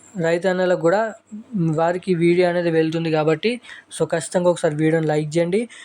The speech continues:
ఇటువంటి లేటెస్ట్ అప్‌డేట్స్ అనేది మళ్ళీ మీరు చూడాలనుకుంటే, మన ఛానల్ని అయితే సబ్స్క్రైబ్ చేసుకోండి. సబ్స్క్రైబ్ చేసుకున్న వారు పక్కనున్న బెల్ ఐకాన్ కూడా ఆన్లో పెట్టుకున్నట్టయితే, నోటిఫికేషన్ రూపంలో మీకు ప్రతి పెడుతున్న ప్రతి ఇన్ఫర్మేషన్ వీడియో అనేది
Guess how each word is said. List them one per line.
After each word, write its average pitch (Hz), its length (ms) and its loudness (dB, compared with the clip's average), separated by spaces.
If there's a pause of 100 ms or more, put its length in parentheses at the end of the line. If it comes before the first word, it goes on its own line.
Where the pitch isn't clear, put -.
(180)
ఇటువంటి 196 360 -2
లేటెస్ట్ 180 460 -2
అప్‌డేట్స్ 170 380 -2
అనేది 175 360 0
మళ్ళీ 170 480 0
మీరు 160 300 -2
చూడాలనుకుంటే, 165 880 -2 (340)
మన 156 160 -2
ఛానల్ని 160 400 -4
అయితే 160 180 0
సబ్స్క్రైబ్ 170 460 -2
చేసుకోండి. 180 520 0 (280)
సబ్స్క్రైబ్ 185 460 -2
చేసుకున్న 180 320 0
వారు 175 300 0 (140)
పక్కనున్న 170 420 -2
బెల్ 160 240 0
ఐకాన్ 165 280 -2
కూడా 160 200 0
ఆన్లో 156 240 -2
పెట్టుకున్నట్టయితే, 156 800 -2 (440)
నోటిఫికేషన్ 196 680 0
రూపంలో 175 420 0
మీకు 165 260 -6
ప్రతి 175 460 0 (340)
పెడుతున్న 180 420 0
ప్రతి 175 280 0
ఇన్ఫర్మేషన్ 175 640 0
వీడియో 165 300 0
అనేది 160 360 -2